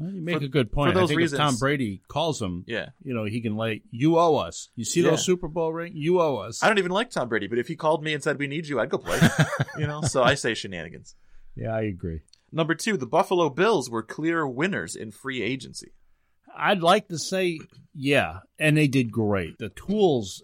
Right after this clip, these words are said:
Speaker 1: that they got to put around Josh Allen, I think, are terrific. It's hard to go against Cleveland.
Speaker 2: Mm-hmm.
Speaker 1: You know, they made some great changes, though it wasn't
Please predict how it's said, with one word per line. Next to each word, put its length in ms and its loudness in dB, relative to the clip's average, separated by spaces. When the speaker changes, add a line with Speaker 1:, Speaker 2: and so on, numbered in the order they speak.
Speaker 1:
that 320 -6
they 160 0
got 420 -2
to 80 -6
put 220 -2
around 320 2
Josh 340 0
Allen, 400 -4
I 80 -8
think, 240 -4
are 80 -4
terrific. 580 -6
It's 140 -10
hard 280 0
to 60 -4
go 180 2
against 400 -4
Cleveland. 480 -4
Speaker 2:
Mm-hmm. 140 -8
Speaker 1:
You 100 -2
know, 120 -4
they 120 0
made 220 0
some 140 -6
great 280 -2
changes, 440 -2
though 180 2
it 80 -6
wasn't 440 -2